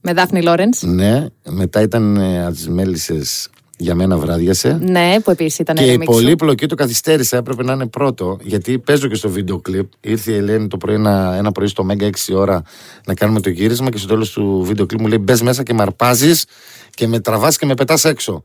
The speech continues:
Speaker 1: Τέλειο.
Speaker 2: Λέω, «Τι λες, παιδί μου, πας καλά;»
Speaker 1: <laughs>
Speaker 2: Λέει, «Αυτό που σου λέω, με πιάσεις από το λαιμό και θα με τραβήξεις έξω». Και, και αφήσανε και το πλάνο, έπαιξε. Εντάξει, όλα καλά, πολύ καλά, όλα, όλα καλά πάνε. Ε, καλό καλοκαίρι να υπάρχει. Είναι λίγο,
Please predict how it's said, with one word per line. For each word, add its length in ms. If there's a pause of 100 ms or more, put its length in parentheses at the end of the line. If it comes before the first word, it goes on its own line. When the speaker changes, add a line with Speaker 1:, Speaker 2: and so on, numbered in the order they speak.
(100)
Speaker 1:
Τέλειο. 500
Speaker 2:
Λέω, 120 (100)
«Τι 100
λες, 160
παιδί 180
μου, 200
πας 180
καλά;» 380 (140)
Speaker 1:
<laughs> 160
Speaker 2:
Λέει, 160
«Αυτό 200
που 100
σου 120
λέω, 140
με 80
πιάσεις 280
από 100
το 80
λαιμό 440 (380)
και 120
θα 220
με 500
τραβήξεις 560
έξω». 440 (520)
Και, 160
και 140
αφήσανε 360
και 80
το 100
πλάνο, 280
έπαιξε. 420 (680)
Εντάξει, 280
όλα 260
καλά, 320
πολύ 240
καλά, 280
όλα, 240
όλα 240
καλά 280
πάνε. 460
Ε, 180 (160)
καλό 240
καλοκαίρι 500
να 180
υπάρχει. 600 (300)
Είναι 160
λίγο, 280